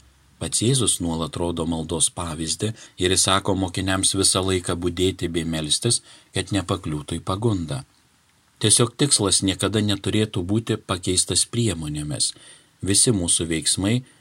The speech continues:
turi būti skirti Kristui. Pasninkas turėtų padėti auginti mūsų meilę Dievui, turėtų padėti mums labiau atsiverti jo malonei.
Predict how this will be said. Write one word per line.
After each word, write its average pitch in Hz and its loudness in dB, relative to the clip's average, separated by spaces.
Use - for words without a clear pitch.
turi 110 4
būti 107 2
skirti 90 0
Kristui. 104 0
Pasninkas 113 2
turėtų 104 0
padėti 101 0
auginti 98 0
mūsų 90 2
meilę 87 -2
Dievui, 98 -2
turėtų 123 4
padėti 117 2
mums 110 2
labiau 104 4
atsiverti 98 0
jo 87 2
malonei. 87 -2